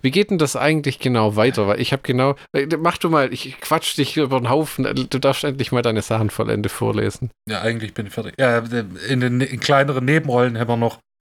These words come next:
Speaker 2: äh, Michael Smiley, den man kennt aus, richtig, Spaced, und, äh, anderen Filmen von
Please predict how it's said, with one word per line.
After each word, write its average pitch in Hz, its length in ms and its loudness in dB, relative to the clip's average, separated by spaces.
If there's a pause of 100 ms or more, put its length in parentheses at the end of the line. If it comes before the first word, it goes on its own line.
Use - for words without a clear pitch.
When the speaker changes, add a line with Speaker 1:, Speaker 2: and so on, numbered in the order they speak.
Speaker 2:
äh, 113 160 4
Michael 135 380 2
Smiley, 139 580 0
den 123 220 0
man 113 100 -2
kennt 127 340 -2
aus, 131 460 0
richtig, 120 680 -2
Spaced, - 560 -2 (220)
und, 113 680 -2
äh, 101 460 2 (180)
anderen 120 340 0
Filmen 120 400 -2
von 107 380 -4